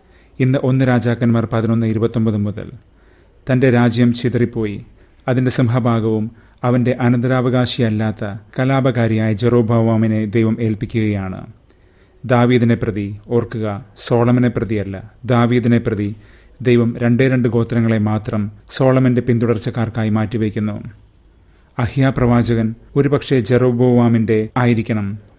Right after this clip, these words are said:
ഒരു പുത്തൻ മേലങ്കി പന്ത്രണ്ട് കഷ്ണങ്ങളായി കീറി അതിൽ നിന്ന് പത്തെണ്ണം എടുത്ത് ജെറോബോവാമിന് നൽകിക്കൊണ്ട്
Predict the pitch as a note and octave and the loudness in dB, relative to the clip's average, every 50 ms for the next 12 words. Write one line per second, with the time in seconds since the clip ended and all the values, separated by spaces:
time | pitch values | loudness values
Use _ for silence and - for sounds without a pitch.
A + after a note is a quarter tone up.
0 | _ C#3+ C3 B2 - C#3 - - D3+ C3 A#2+ A#2+ A#2 A2+ A2+ G#2+ G2 A2 G#2+ G#2+ | _ -2 0 0 0 -2 0 2 2 4 4 4 2 2 0 0 0 0 -2 -2
1 | G#2 G#2 - C#3+ C3 C3 B2 C#3+ C#3+ B2+ A#2+ C3+ A#2+ - - C3 B2 A#2+ A#2 A#2 | -4 -4 -2 0 0 0 0 0 -2 0 -2 -2 -4 -2 -2 0 0 2 2 2
2 | A#2+ A#2 - A#2+ A2 A2 G#2+ G#2+ G#2 G#2+ A2+ - - - - _ B2+ B2 A#2 C3 | 0 0 -2 -2 -2 -2 -2 -2 -4 -6 -8 -12 -20 -20 -10 _ -2 0 0 2
3 | B2 B2 A#2+ A2+ A#2 A#2 A#2 A#2 - - - A#2+ A2+ - C3+ B2+ B2+ A#2+ A2 G#2+ | 2 2 2 2 0 -2 -2 -6 -6 -4 -2 -2 -2 0 0 2 2 2 2 0
4 | A2 G#2+ - G#2+ - - A#2 G#2+ A#2+ A2+ A#2+ A2+ A2 A#2+ A#2 A#2 A#2 A#2 A#2 A2+ | -2 -2 -4 -6 -6 -6 -2 0 2 2 2 2 2 2 2 4 4 2 2 2
5 | A2 A2 A2 G#2+ G#2+ A2 G#2+ - A2+ G#2+ G2+ G#2+ G#2 G#2 | 2 0 0 0 0 -2 -2 0 -2 0 0 -2 -4 -6